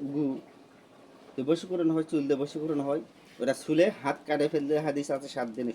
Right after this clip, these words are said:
শুদ্ধ হবে না। তাহলে তুমি ওই শক্তিটা যদি তুমি প্রয়োগ করবা চান, তাহলে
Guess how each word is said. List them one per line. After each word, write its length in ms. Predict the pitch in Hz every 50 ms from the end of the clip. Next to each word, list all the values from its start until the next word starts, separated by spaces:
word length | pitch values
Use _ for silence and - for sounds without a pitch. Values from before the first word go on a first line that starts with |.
| -
শুদ্ধ 200 | - 113 95 113
হবে 220 | 101 90 90 80 76
না। 100 | 73 - - - - - - - - - - - - - - - - - - - - - - -
তাহলে 220 | 120 127 143 151
তুমি 440 | 151 156 180 160 151 147 139 117 - - - - - - - - - - - - - - - - - - - - - - - - - - - - - - - - - - -
ওই 140 | 151 165
শক্তিটা 500 | 165 - 185 180 175 - - 214 233 233
যদি 200 | 214 202 208 202
তুমি 200 | 202 - 196 185
প্রয়োগ 260 | 175 175 170 160 160 156 -
করবা 200 | 180 165 151 143
চান, 160 | - 143 139
তাহলে 220 | - - 139 139